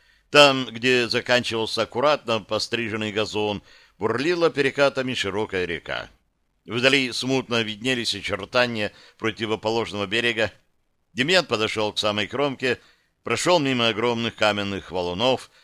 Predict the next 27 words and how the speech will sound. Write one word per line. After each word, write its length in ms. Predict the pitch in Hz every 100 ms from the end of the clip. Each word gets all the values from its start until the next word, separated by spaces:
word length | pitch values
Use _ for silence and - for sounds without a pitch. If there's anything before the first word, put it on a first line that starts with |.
| _ -
красиво 520 | 107 107 117 113 110
торчавших 880 | - 107 - 117 110 - - 101 104
из 180 | 87
воды. 360 | 85 101 104 101 _ _ _ _ _ -
Затем 420 | 98 147 156 156
он 120 | 117
снял 300 | - 104 98
пиджак, 480 | 92 85 123 160 -
ботинки 760 | 82 85 139 151 143 131 120 - _ _ _
и 120 | -
всё 180 | - 185
ещё 320 | 180 143 151
болтавшийся 760 | 135 127 - 123 120 113 - 110
на 160 | 98
шее 340 | - 104 104 95
галстук. 720 | 90 92 78 - - - - _ _ _ _ _ _
В 60 | -
распластанный 880 | 117 - 156 185 170 - 156 151 147
на 160 | 135
земле 320 | 98 123 135
пиджак 480 | 143 127 92 131 127
полетела 720 | 113 110 98 123 123 113 107 - _ _
скомканная 720 | - - 113 98 95 95 92
одежда, 760 | 95 156 143 107 123 113 85 -
обувь, 480 | 135 135 123 117 -
рубашка, 560 | 87 131 131 - 104
брюки. 540 | 95 139 127 117 101